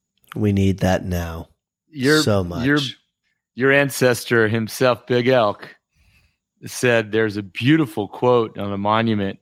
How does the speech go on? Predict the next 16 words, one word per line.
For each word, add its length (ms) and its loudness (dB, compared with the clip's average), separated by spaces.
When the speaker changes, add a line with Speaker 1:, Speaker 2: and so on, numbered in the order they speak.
Speaker 2:
to 180 -4
him 540 -4
that 240 -8
I 140 -2
referenced 520 -4
earlier, 400 2
w-, 240 -8
where 160 4
he's 240 0
speaking 480 -2
quite 260 0
solemnly 640 0
about 400 -2
the 80 -18
sort 220 -8
of 100 -18